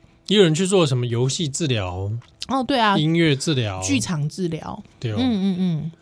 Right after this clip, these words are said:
Speaker 2: 这个都蛮，我觉得都蛮，啊，舞蹈治疗，
Speaker 1: 嗯。
Speaker 2: 哦，都蛮有意思的。对，还不要拒绝任何的方法啦。嗯，都帮，我觉得这是一个，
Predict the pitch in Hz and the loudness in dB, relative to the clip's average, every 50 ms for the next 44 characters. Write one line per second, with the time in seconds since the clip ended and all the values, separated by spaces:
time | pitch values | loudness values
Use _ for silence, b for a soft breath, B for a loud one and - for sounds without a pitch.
0 | _ _ - 233 220 208 220 214 202 185 170 160 160 160 160 165 165 - - - | _ _ -2 0 0 2 2 2 2 2 0 0 0 0 0 0 -2 -4 -4 -4
1 | 190 190 233 247 254 254 254 247 214 190 170 170 165 - 196 208 - 220 269 262 | -2 0 0 0 0 0 0 0 0 -2 -2 -4 -6 -6 -6 -4 -2 -2 -2 -2
2 | 190 156 151 - 190 170 165 - - - _ _ _ _ _ _ _ _ - 127 | -2 -2 -4 -4 -6 -6 -6 -8 -14 -18 _ _ _ _ _ _ _ _ -6 -2
3 | 113 185 175 165 143 151 170 262 269 254 202 202 180 160 175 170 165 - 165 156 | -2 0 0 -2 -4 -6 -6 -8 -6 -4 -4 -4 -4 -4 -4 -6 -6 -6 -8 -8
4 | - - - - B B B B B B 175 165 - 175 175 185 185 175 - - | -8 -12 -16 -20 B B B B B B -8 -8 -6 -6 -4 -4 -4 -4 -2 -2
5 | 190 196 196 - 220 180 160 156 165 185 185 175 165 156 147 156 147 - 143 151 | -2 0 -2 -2 -4 -4 -4 -4 -2 -2 -2 -2 -2 -2 -4 -4 -6 -4 -6 -6
6 | 160 - - - - - - - - - 185 180 160 151 165 - 190 185 185 - | -6 -6 -8 -8 -10 -12 -18 -12 -4 -2 -2 0 0 -2 -4 -4 -4 -4 -2 0
7 | 185 202 214 202 - - _ - 190 180 220 247 - 302 262 254 - 226 220 202 | 0 0 0 0 -2 -8 _ -2 -2 0 0 0 0 -2 -2 -2 -4 -4 -4 -4
8 | 202 202 190 - - 175 175 170 170 165 160 | -4 -4 -4 -4 -4 -4 -2 -2 -2 -2 -4